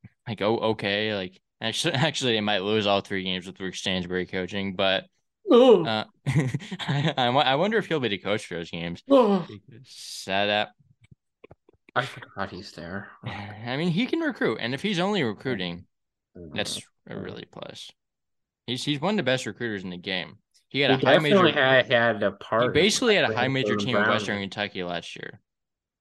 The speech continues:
Speaker 2: Sure. Sure.
Speaker 1: Yeah, but he, he can't actually coach, so that's, that's, uh,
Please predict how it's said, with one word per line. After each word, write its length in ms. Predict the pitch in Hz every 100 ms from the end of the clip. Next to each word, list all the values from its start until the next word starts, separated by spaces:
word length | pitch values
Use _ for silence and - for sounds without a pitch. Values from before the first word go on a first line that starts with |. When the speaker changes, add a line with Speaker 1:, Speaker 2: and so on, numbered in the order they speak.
| _
Speaker 2:
Sure. 400 | - - 127 135 _ _ _ _ _ _
Sure. 340 | - - 110 - _ _ _ _ _ _ _ _ _ _ _ _ _ _ _ _ _
Speaker 1:
Yeah, 100 | - - - -
but 280 | - 113 110
he, 600 | 107 131 127 127 117 117
he 60 |
can't 320 | 110 - 87 -
actually 400 | - - - -
coach, 580 | - - - - - -
so 80 | - -
that's, 300 | - - - -
that's, 360 | 123 - -
uh, 300 | 240 311 247